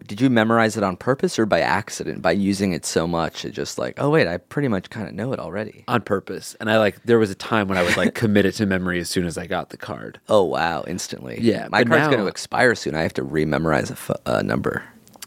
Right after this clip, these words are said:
Speaker 2: Yeah, it's, I mean, it's, it's easier than you think because, like, your credit cards pretty consistently have the, f-, like, the same numbers in 'em. Or I,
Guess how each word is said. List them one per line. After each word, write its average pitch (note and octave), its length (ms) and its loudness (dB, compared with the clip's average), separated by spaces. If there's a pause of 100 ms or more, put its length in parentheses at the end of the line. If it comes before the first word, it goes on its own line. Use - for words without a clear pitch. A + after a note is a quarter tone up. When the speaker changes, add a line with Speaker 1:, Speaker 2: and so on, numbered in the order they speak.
(220)
Speaker 2:
Yeah, C3 340 2
it's, C3 220 0
I D3 60 2
mean, D#3 140 6
it's, D#3 160 2 (140)
it's - 160 2
easier D#4+ 360 4
than C#3+ 120 4
you A2+ 120 0
think A2+ 320 2
because, A2 380 2
like, G2+ 360 0 (880)
your B2 220 4
credit C#3+ 260 2
cards A#2+ 460 0 (160)
pretty F#3 220 4
consistently A#2 640 0
have G2 180 0
the, - 80 -8
f-, - 260 -20
like, G2 260 -2
the G2+ 80 0
same G#2+ 380 2
numbers F#2+ 380 -2
in D2+ 100 -10
'em. D2+ 200 -18
Or A#2 100 2
I, A2+ 60 4